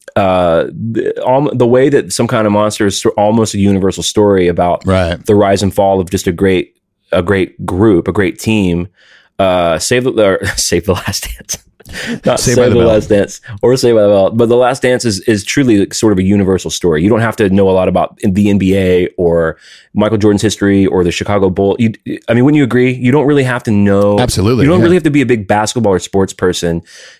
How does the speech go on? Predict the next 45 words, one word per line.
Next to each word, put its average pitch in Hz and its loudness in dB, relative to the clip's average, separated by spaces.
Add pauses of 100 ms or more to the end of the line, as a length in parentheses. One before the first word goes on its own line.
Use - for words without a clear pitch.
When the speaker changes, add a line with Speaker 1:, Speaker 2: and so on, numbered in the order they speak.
(100)
Speaker 1:
to - -2
get 101 0
tapped 107 -4
into 101 2
what's 92 0
really 95 0
cool 92 0
about 80 -2
the, 80 -2
the 78 -8
doc. 78 -4
Speaker 2:
My 117 2
buddy 120 0
came 120 0
by 98 0
today, 101 0
and, 98 0
uh, 98 0
we 104 0
were 101 0
talking 104 -2
about 101 0
The 95 -6
Last 90 -4
Dance. 95 -2 (520)
And 98 2
he, 127 2
he, 123 0
he's 127 0
a 113 0
big 101 -2
basketball 98 -2
fan, 92 0
uh, 95 0 (100)
and 104 -8
sports - -2
fan 98 0
in 87 0
general, 90 0
but, 92 -4 (360)
uh, 101 -2
he 113 0
hasn't 110 -2
watched 107 -2
the, 98 -8